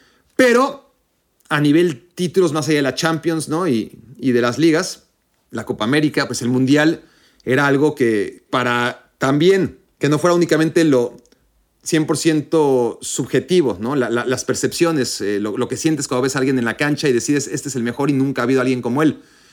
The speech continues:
Tenía ya el objetivo y lo subjetivo, quiero decir, le faltaba esa Copa del Mundo para aquellos que necesitan más, eh, las matemáticas, ¿no? Y, y la visión objetiva de las cosas. Y, y también ahí la tienen, ¿no?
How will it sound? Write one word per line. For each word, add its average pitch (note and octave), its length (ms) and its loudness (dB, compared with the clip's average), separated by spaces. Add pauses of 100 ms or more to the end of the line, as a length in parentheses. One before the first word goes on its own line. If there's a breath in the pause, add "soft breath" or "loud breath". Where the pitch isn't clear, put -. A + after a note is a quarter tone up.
(440 soft breath)
Tenía F3 240 4
ya C4 100 2
el C#4 60 4
objetivo B3 380 2
y - 20 2
lo G#3 80 2
subjetivo, E3+ 480 -2
quiero E3 160 0
decir, D3+ 380 -2 (340)
le D#3 100 -8
faltaba F#3 380 -2
esa F3+ 200 -2
Copa F#3+ 240 0
del D#3 120 2
Mundo D#3 400 0
para B2+ 500 -2
aquellos D#3+ 500 0
que D3 120 -2
necesitan E3 400 0
más, D#3+ 320 0
eh, B2+ 340 2
las A#2 220 -2
matemáticas, C#3 760 0
¿no? D3+ 200 0
Y, A2+ 240 -2 (360 soft breath)
y C3 140 0
la C3 120 2
visión C#3+ 340 2
objetiva D3 540 2
de B2+ 60 2
las A2+ 140 -2
cosas. C3+ 540 -4 (340 soft breath)
Y, C#3+ 340 -4
y D#3 60 -4
también D#3+ 300 2
ahí G3 80 2
la E3+ 160 0
tienen, F3 360 0 (340)
¿no? E3 280 -4